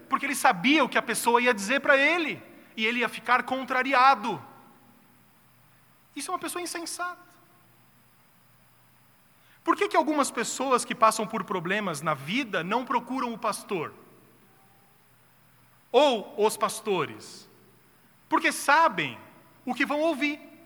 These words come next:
E muitas vezes serão repreendidas, mas não estão dispostas a aprender. Meus irmãos, todos nós erramos.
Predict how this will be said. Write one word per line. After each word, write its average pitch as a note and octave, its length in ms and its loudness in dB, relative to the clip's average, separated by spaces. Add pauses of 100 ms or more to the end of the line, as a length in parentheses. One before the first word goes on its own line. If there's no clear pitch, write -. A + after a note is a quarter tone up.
(1500)
E C4 60 -2
muitas C#4+ 340 2
vezes D#4+ 240 -2
serão D4 260 0
repreendidas, C4 1040 -4 (2500)
mas F#3 180 -4
não G#3+ 120 -6
estão G#3 220 -10
dispostas F3+ 720 -8
a D#3 100 -2
aprender. C#3+ 600 -10 (420)
Meus E3+ 200 -6
irmãos, F3+ 720 -6 (1160)
todos G#3 220 2
nós G3+ 220 0
erramos. C#3+ 800 -6